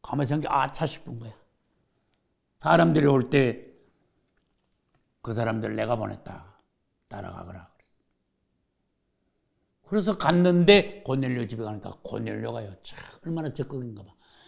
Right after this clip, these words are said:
가족만 모아놓은 게 아니고 일가, 친척, 친구들 다 모은 거야. 아는 사람 다 부른 거야. 오라니까 안 올 수도 없죠. 백부장인데.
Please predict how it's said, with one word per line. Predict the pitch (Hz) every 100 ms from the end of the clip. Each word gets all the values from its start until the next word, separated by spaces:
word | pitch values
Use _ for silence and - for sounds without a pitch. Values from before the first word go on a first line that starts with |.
| _ _ -
가족만 | - 185 220 190 170 139
모아놓은 | 131 139 135 123 123
게 | 117
아니고 | 113 123 123 - -
일가, | 165 170 175 170
친척, | - 170 - 120
친구들 | - 190 160 135
다 | 127 139
모은 | 147 147
거야. | 127 - - - _ _ _ _
아는 | - 165 180
사람 | 160 135 120
다 | 123
부른 | 143 143 117
거야. | 98 - _ _ _ _ _ _ _ _
오라니까 | - 160 147 131 -
안 | -
올 | 131
수도 | - 160
없죠. | 113 120 -
백부장인데. | 127 120 135 104 95 -